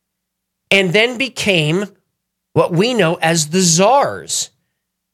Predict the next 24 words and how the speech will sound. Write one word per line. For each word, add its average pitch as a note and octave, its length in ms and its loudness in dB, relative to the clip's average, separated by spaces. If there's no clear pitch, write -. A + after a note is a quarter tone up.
And E3 100 2
that G#3 140 2
second C#4 440 0
iteration A3+ 460 0
of G3 60 -2
the D#3 140 -6
Eastern A3+ 240 -2
Roman F#3 240 2
Empire D#3 400 0
lasted F#3+ 440 -2
in C4+ 220 -4
Russia D#3 640 0
from D#3 120 0
fourteen G#3 300 0
fifty-three A3 580 -2
to F#3 120 -2
nineteen F3 500 0
seventeen, C3+ 1080 -2
the C3 80 2
end C#3 120 2
of D3 100 0
World B2 240 -2
War D3+ 160 2
One, D#3 600 -2